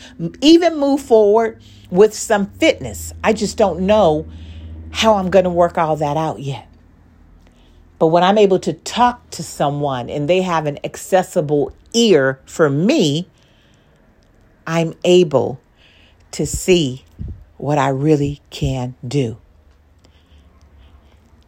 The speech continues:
Again, this is your girl, Miss Judio, also known as Z Fire, Ignite Your Inner.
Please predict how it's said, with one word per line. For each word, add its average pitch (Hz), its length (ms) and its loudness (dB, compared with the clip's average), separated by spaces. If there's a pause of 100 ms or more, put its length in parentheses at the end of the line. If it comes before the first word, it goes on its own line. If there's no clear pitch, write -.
(180)
Again, 170 500 0 (160)
this 165 200 0
is 220 160 2
your 262 80 2
girl, 294 380 2
Miss 262 360 0
Judio, 202 800 2
also 220 420 4
known 190 380 2
as 156 220 0
Z 208 320 -2
Fire, 254 640 0 (120)
Ignite 165 880 0
Your 165 440 2 (140)
Inner. 127 400 0